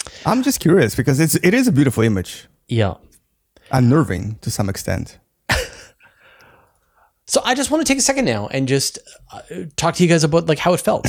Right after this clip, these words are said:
Speaker 2: <clears throat> to, to be reporting on J W S T for the year and sort of what this has meant to you as, as science communicators. Uh, Joe,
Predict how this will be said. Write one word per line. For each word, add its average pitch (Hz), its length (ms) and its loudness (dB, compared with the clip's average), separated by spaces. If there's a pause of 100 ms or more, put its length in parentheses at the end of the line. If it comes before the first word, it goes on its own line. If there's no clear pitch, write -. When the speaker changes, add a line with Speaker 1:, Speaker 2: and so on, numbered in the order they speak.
Speaker 2:
<clears throat> 117 80 2
to, 113 640 0 (240)
to 123 140 0
be 117 180 2
reporting 113 680 0
on 101 640 -2 (160)
J 110 200 0
W 104 180 0
S 101 80 -4
T 110 160 -6
for 101 160 -6
the 101 80 -4
year 101 380 0
and 98 120 -2
sort 98 120 -6
of 90 100 -6
what 101 340 0 (760)
this 113 300 0
has 98 180 -2
meant 104 580 -2 (280)
to 107 100 -4
you 92 380 -2
as, 87 420 -4
as 92 180 -6
science 107 320 -4
communicators. 82 680 -8 (120)
Uh, 95 180 -4
Joe, 107 380 0